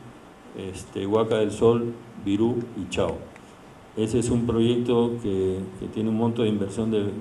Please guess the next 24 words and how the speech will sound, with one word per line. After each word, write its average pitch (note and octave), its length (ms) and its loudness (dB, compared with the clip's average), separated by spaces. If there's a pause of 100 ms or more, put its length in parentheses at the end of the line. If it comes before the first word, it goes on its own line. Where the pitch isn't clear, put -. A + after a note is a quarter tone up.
(200)
casi G#2+ 240 -6
veintidós G2+ 500 2
millones. A#2 600 2 (320)
Acá C#3 260 2
tenemos C#3 400 4
otro C#3+ 200 2
proyecto B2 760 4 (100)
importante B2 600 0
por G#2 240 -2
treinta B2 340 4
millones, B2+ 520 2
que B2 120 -2
es A#2 60 0
la A#2 120 4
línea A#2 280 0
de A#2+ 60 -2
transmisión A#2 680 2 (460)
Trujillo A2+ 360 2
Norte, A#2+ 400 4
Alto A2+ 280 2
Chicama, A2+ 600 0
Huamachuco, A2 840 -2 (580)
Nueva A2+ 320 8
Huamachuco. G#2 680 0